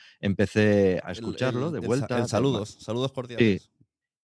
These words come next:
Speaker 1: Y claro, sé la historia y no la viví muy de cerca, pero como, como tío de radio, pues, pues siempre me ha gustado esta lucha que tenían encarnizada entre,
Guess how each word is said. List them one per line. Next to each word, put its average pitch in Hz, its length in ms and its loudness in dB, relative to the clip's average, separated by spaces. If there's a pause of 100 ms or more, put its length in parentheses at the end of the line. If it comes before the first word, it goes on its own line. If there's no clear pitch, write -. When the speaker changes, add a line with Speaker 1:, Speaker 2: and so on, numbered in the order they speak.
(120)
Speaker 1:
Y 95 420 4
claro, 101 220 2
sé - 140 0
la 98 140 6
historia 120 760 4
y 104 100 2
no 104 280 2
la 110 100 4
viví 107 480 4
muy 107 160 0
de 101 140 2
cerca, 123 360 0
pero 95 200 0
como, 87 640 0
como 87 220 0
tío 101 160 0
de 107 120 4
radio, 110 340 4
pues, 101 320 -2 (100)
pues 85 360 -6 (380)
siempre 113 300 2
me 110 120 4
ha - 20 4
gustado 104 880 4
esta 92 280 -2
lucha 101 440 2
que 92 120 0
tenían 95 300 0
encarnizada 98 840 2
entre, 87 580 2